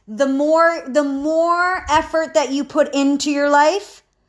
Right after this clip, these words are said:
sometimes that's the more discouraged that you'll be. Just be seamless. Just allow life to guide you, but be mindful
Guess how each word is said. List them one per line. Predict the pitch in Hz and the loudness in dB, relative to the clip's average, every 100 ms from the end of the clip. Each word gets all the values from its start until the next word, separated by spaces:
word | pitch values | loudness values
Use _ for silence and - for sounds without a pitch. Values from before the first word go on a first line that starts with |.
| _ _ | _ _
sometimes | - 320 294 294 302 285 | -8 -4 -4 -2 -2 0
that's | 277 262 | -2 -4
the | 254 | -4
more | 277 262 262 254 | -4 -2 -2 -2
discouraged | 254 - 262 262 233 | -6 -4 0 0 0
that | 254 240 | -2 0
you'll | 240 | -2
be. | 240 262 226 - - - | -2 -2 -4 -8 -18 -8
Just | 202 320 - | -2 -2 0
be | 339 | 0
seamless. | 330 - 339 359 294 185 180 - - - | 0 0 0 2 0 -2 -10 -12 -14 -12
Just | - 320 320 | -6 -2 2
allow | 311 302 311 330 349 | 2 4 4 4 2
life | 330 294 311 415 - - _ _ _ - | 0 2 2 -2 -10 -20 _ _ _ -8
to | 285 | -4
guide | 247 277 277 214 | 2 2 2 0
you, | 254 269 311 415 - - _ | -4 -2 0 -2 -4 -20 _
but | 294 294 | 0 0
be | 302 | 0
mindful | 269 277 285 302 - 320 349 403 - | 2 2 2 0 0 2 2 2 -6